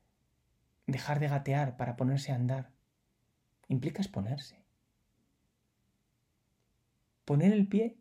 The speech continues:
en terrenos desconocidos, a veces pantanosos. Para él tampoco fue fácil. ¿Cuántas veces tropezó? ¿Cuántas veces se cayó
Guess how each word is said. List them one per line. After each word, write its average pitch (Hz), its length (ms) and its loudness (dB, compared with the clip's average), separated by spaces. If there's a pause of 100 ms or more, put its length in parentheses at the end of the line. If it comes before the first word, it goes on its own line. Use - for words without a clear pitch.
(100)
en 147 160 -2
terrenos 185 520 0 (520)
desconocidos, 139 920 -2 (1300)
a - 80 -16
veces 226 300 -2
pantanosos. 113 760 -6 (2500)
Para 120 260 0
él 190 160 -2
tampoco - 380 -6
fue - 160 -12
fácil. - 400 -14 (2250)
¿Cuántas 196 340 2
veces 160 280 0
tropezó? 143 500 -6 (2000)
¿Cuántas 143 360 0
veces 139 260 -4
se 117 120 -6
cayó 131 420 -6